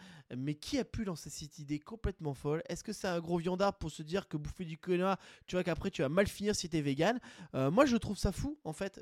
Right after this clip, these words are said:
Qu'est-ce que vous en pensez que cette légende de, de Hitler, euh, vegan, végétarien ? Euh, je trouve ça ma-, enfin, c'est, il y a plein de trucs à balancer sur lui. Tu vois, je trouve même son histoire de monocouille plus intéressante, tu vois.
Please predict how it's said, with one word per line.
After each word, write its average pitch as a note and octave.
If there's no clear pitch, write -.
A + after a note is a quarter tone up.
Qu'est-ce G3+
que A#3+
vous G#3+
en G3+
pensez G3
que F3
cette -
légende G#3+
de, D3+
de D3+
Hitler, G3
euh, D3+
vegan, E3+
végétarien ? E3
Euh, B2+
je C3+
trouve -
ça E3+
ma-, E3+
enfin, C#3
c'est, -
il G3+
y -
a A3
plein E4
de C4+
trucs -
à B3
balancer G#3+
sur G3
lui. A3
Tu -
vois, C#4+
je -
trouve G#3
même C4
son B3
histoire A3
de G3
monocouille G#3
plus G3+
intéressante, F3+
tu -
vois. C#3+